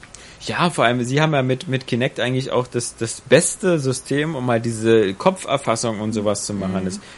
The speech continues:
Speaker 1: das, ähm, wie gesagt, ich bin ja kein großer Fan von Kinect, aber für sowas ist dann die Kinect, die Kinect-Technik auf alle Fälle dieser komischen Sony-Kamera überlegen.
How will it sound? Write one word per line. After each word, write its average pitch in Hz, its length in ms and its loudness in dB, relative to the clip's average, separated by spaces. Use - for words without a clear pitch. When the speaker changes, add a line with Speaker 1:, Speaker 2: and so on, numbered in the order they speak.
Speaker 1:
das, 107 220 -6
ähm, 104 340 -2
wie - 40 -8
gesagt, 131 200 2
ich - 140 -10
bin 135 160 0
ja 123 100 2
kein 117 140 -2
großer 123 220 2
Fan 135 180 -2
von 123 160 -8
Kinect, 110 320 -4
aber 117 220 4
für 120 140 -2
sowas 143 500 4
ist - 180 -6
dann 170 240 4
die 185 80 0
Kinect, 143 380 -2
die 120 200 -4
Kinect-Technik 143 640 0
auf 127 100 0
alle 135 180 2
Fälle 131 280 0
dieser 117 240 0
komischen 135 400 -2
Sony-Kamera 131 600 0
überlegen. 107 520 2